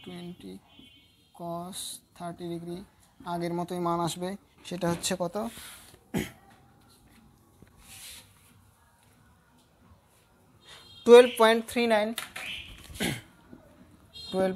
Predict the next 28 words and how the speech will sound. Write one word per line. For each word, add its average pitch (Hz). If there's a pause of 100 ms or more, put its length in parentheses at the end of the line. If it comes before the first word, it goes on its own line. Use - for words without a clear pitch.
পয়েন্ট 190 (100)
থ্রি 180 (140)
নাইন 180 (560)
newton। 160 (1000)
এবার 247
হচ্ছে 262
মধ্যবর্তী 247 (100)
কোণ 233
নির্ণয়। 165 (360)
মধ্যবর্তী 247
কোণ 254
নির্ণয় 254
করতে 240
হলে 226
কি 240
দেবো? 185 (120)
tan 202
theta। 196 (440)
এবার 196
আমরা 202
কার 202
সাথে 208
কোণ 202
নিতে 196
চাই? 220 (300)
ধরো 247
আমরা 240
বি 220